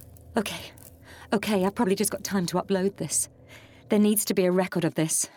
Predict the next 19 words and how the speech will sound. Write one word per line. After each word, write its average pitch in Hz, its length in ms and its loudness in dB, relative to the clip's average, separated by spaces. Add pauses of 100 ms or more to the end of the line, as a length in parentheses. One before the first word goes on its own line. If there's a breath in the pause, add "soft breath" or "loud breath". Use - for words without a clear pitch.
of 165 140 -2
what 214 140 2
I've 175 160 0
been 196 180 2
through, 160 360 -2 (600 loud breath)
in 208 120 -6
case 247 220 0
I 240 60 0
don't 220 160 0
make 220 240 0
it 226 60 -2
out. 220 260 -4 (1000)
Yes, 359 340 4 (500 loud breath)
yes, 370 220 4
I'm 392 140 4
coming, 427 300 4
kids, 381 340 2
I'm 359 100 4
coming. 415 380 4